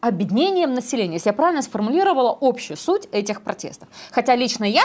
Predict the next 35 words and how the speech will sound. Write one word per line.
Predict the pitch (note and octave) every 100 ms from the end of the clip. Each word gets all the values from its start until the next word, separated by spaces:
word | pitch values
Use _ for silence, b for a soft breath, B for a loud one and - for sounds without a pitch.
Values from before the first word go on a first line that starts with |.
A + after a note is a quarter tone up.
| C#5+
считаю, | - G4+ A#3 F3 -
что | - A3
это | G#4+ G#4 G4 F4+
ширма, | - F#4+ D#4+ G3 D#3+ -
и, | -
и | F#3 E3
основная | F3 G3 A#3 A4 A4+
цель | - F#4
этих | F4 C4
протестов | B3+ E4+ E4 C#4
несколько | C4+ C4 B3+ A#3+ A3+
иная, | A3 E4 F4+
о | E4
чём | D4 D4
я |
сегодня | A#3+ A3 C#4 A#3+
чуть | G#3 A3
позже | G#3+ B3+ G3
и | F#3+
скажу. | F#3 G3 D3+ - B B B B -
А, | - F#3 F#3 F3+ - _ _ _ _ _
каким | - D#4 C#5 C#5
образом | A#4 A3 F3+ D#3+
в |
таком | - - A3+
случае, | F#4+ G4+ C#4 - - A3
неужели | A#3+ B3+ G4
вот | C#4 -
эти | F#3+
люди, | A3+ A#3+
которые | A3 - G3
выходят | G3+ E3
на | F3
протесты, | C4+ E4+ C#5 C5+ A#3+
или, | G#3 G3